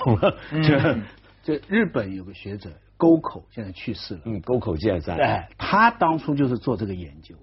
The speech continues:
Speaker 3: 他就是说中国的这个公私不分呐，
Speaker 1: 嗯。
Speaker 3: 是从周代开始的。
Speaker 1: 嗯。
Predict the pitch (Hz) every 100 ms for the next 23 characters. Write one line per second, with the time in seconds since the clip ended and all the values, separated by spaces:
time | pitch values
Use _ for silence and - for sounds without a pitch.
0 | _ _ _ _ - 196 233 220 147 104
1 | 147 90 240 240 240 - 110 113 135 127
2 | 120 110 98 - 196 190 - 165 151 147
3 | - 123 117 104 - - - - - -
4 | 160 - 117 127 - 214 196 185 90 -
5 | 90 - - - 98